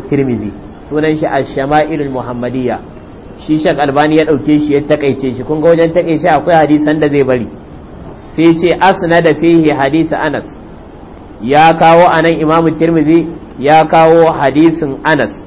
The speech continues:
da sanadin shi. Al-mutaqaddim wanda ya gabata a cikin wannan littafi bi raqam sitta wa ishirin, a raqamin as-sadis wal ishirin, raqam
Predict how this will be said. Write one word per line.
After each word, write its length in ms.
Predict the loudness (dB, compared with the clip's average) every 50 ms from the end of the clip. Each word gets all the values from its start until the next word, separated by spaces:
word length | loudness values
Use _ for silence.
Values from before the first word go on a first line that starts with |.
| -20 -20 -20 -20 -18 -10 -10
da 80 | -10 -8
sanadin 480 | -2 0 2 2 2 2 2 0 -2
shi. 160 | -2 -6 -10 -12 -12 -14 -14 -16 -16 -18 -18 -20 -20 -18 -6 0
Al-mutaqaddim 1000 | 2 4 4 4 4 2 2 2 0 0 2 2 0 0 0 -2 -2 -2 -2 -2
wanda 240 | -4 -4 -2 0 0
ya 80 | 0 2
gabata 460 | 0 0 2 4 2 2 2 0 -2
a 80 | -2
cikin 240 | -4 -6 -8 -6 -4
wannan 240 | -4 -4 -2 -2 -4
littafi 540 | -4 -4 -4 0 0 0 2 2 2 0 0 -2 -4 -10 -14 -18 -18 -16 -12 -2
bi 60 | 0 2
raqam 320 | 4 4 2 2 0 -4 -4 -4
sitta 240 | -6 -8 -4 -2 -2
wa 80 | -2 -2
ishirin, 460 | -2 -6 -6 -2 -2 0 0 -2 -4 -6 -12 -14 -16 -18 -18 -18 -8
a 400 | -4 0 0 2 2 4 2 2
raqamin 400 | 2 0 0 0 -2 -2 -2 -2 -2
as-sadis 540 | -4 -6 -8 -4 -2 -2 -2 -2 -2 -4 -4
wal 160 | -6 -6 -6
ishirin, 480 | -8 -12 -8 -6 -2 -2 -2 -2 -2 -6 -10 -14 -16 -14 -6 -4
raqam 480 | 0 2 2 2 2 -2 -2 -2 -4